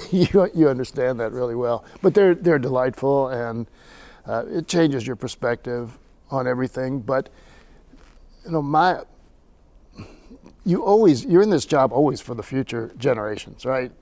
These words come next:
You know, and th-, that was the way I was with, with my son before he had his, his two sons. And,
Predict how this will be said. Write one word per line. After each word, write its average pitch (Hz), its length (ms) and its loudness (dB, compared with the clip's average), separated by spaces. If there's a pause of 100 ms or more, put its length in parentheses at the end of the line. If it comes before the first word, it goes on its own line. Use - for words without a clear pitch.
(240)
You 156 80 -8
know, 120 280 -8
and 120 500 -6 (580)
th-, 214 160 -12
that 135 180 -2
was 131 180 -2
the 135 80 -2
way 131 180 2
I 123 80 2
was 127 300 -2
with, 123 140 -6 (420)
with 147 160 -10
my 117 160 -4
son 131 320 -4
before 131 360 -6
he 120 100 -4
had 117 260 -6
his, 123 300 -10 (160)
his 123 280 -8
two 127 220 -10
sons. 123 540 -8
And, 113 480 -10